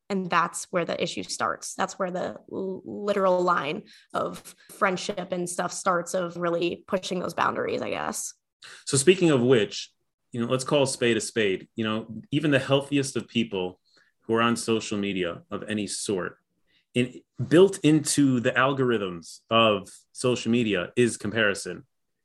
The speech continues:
Speaker 1: Yeah.
Speaker 2: is followers, is views, is likes. And anyone I speak to who is, who that's a big part of their world, I'm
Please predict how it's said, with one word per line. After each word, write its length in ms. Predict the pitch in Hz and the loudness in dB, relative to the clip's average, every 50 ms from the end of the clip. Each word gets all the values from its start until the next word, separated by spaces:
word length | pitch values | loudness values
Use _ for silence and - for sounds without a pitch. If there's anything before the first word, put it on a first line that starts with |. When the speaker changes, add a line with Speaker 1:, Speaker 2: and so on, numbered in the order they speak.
| _ | _
Speaker 1:
Yeah. 120 | - 190 123 | -6 0 2
Speaker 2:
is 520 | 123 120 120 117 113 110 107 - - - - - - _ _ | 4 4 4 4 2 2 0 -6 -10 -14 -16 -20 -20 _ _
followers, 680 | - - 113 113 113 113 107 101 95 92 92 92 98 | -2 0 2 4 4 4 2 2 0 0 -2 -2 -2
is 180 | 113 110 104 104 | -4 -4 -4 -4
views, 520 | 98 107 117 117 110 101 95 92 87 - - | 0 2 2 2 2 2 -2 -4 -6 -6 0
is 280 | 117 120 117 107 104 104 | 2 2 2 2 -2 -4
likes. 640 | 110 107 110 107 101 87 85 - - - - - _ - - _ _ - - | -2 0 2 2 2 0 -2 -6 -10 -10 -10 -10 _ -20 -20 _ _ -2 0
And 140 | 113 117 117 131 | 2 2 4 4
anyone 260 | 143 165 180 165 156 | 4 4 4 4 4
I 60 | 143 | 4
speak 400 | 135 135 - 143 139 135 135 - | 2 0 0 0 -2 -2 0 0
to 180 | 123 120 113 98 | 0 2 0 0
who 400 | - - 117 117 117 117 113 - | -2 0 2 4 4 4 2 2
is, 640 | 120 120 117 117 117 113 107 107 - - - - - - 120 117 - | 2 4 4 4 2 2 0 -4 -10 -12 -14 -14 -12 -10 -10 -8 -6
who 140 | 120 117 113 | -4 -2 2
that's 220 | 117 117 117 - | 2 2 2 2
a 40 | 113 | 0
big 220 | 107 117 113 117 - | 0 0 0 0 -4
part 300 | - - - 117 117 113 | -8 -2 0 2 2 2
of 80 | 104 | 2
their 180 | 104 98 95 95 | 0 0 0 -2
world, 500 | 92 92 104 113 117 104 95 95 90 98 | -4 -4 -2 0 0 0 0 -2 -2 -2
I'm 240 | 95 95 101 101 | -2 -2 -2 -4